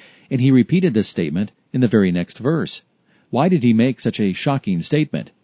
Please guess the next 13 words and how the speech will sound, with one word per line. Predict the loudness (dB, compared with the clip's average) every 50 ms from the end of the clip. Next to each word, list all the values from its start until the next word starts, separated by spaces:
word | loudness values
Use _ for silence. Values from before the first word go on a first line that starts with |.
| _ _ _
Because | 0 2 4 4 2 4
the | 4 4
rich | 4 4 2 2 -2 -2
tend | 0 2 2 0 -2 -4
to | -8
trust | -4 -2 -2 -2 -2 -4 -8
in | -4 0 2
their | 4 4
riches | 4 2 0 0 -2 -2 -2 -4 -4 -6
more | 0 2 4 4 6 4
than | 4 2 0 0 0 0
in | 0 -2 -2
God. | 0 0 -2 0 0 -2 -4 -6 -8 -10